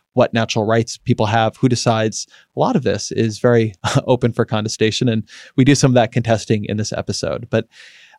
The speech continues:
I, I do think it is interesting to try to think about the conservatism Will is identifying, the way in which it is a sensibility as much or more than it's an ideology. In that way, there's a real resonance to this episode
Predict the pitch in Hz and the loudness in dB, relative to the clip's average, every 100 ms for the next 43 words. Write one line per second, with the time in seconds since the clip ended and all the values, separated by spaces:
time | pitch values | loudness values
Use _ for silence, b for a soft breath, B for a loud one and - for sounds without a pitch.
0 | 120 131 - 165 208 190 143 127 123 123 | 2 4 4 2 4 4 2 2 -2 0
1 | 113 110 101 - 117 107 - 104 101 104 | 0 0 -2 -2 0 0 -2 -2 -2 0
2 | 101 - 104 107 107 - 110 139 123 135 | -2 -4 -4 -2 -2 -2 -2 0 2 2
3 | 120 107 110 110 104 104 117 - 104 - | 2 2 2 2 2 -2 -6 -2 -2 -2
4 | 104 107 107 - - - - - 120 113 | -4 -2 -4 -6 -8 -8 -10 -10 -2 0
5 | 120 127 123 117 - 110 101 101 - - | 4 4 4 2 0 -2 -2 -4 -8 -4
6 | 117 - 101 110 110 101 101 98 107 - | -4 -2 -2 2 2 0 -2 -2 -6 -2
7 | 113 113 104 113 117 104 95 98 98 69 | -4 -4 -2 0 0 -2 -6 -6 -8 -6
8 | 98 - - - 104 110 110 107 107 107 | -6 -6 -8 -8 -10 -6 -2 0 0 -2
9 | 107 107 110 101 123 127 104 104 - 107 | -6 -4 -2 -2 -4 -4 -4 -6 -6 -4
10 | 107 107 117 - 110 104 | -2 -4 -4 -2 -2 -4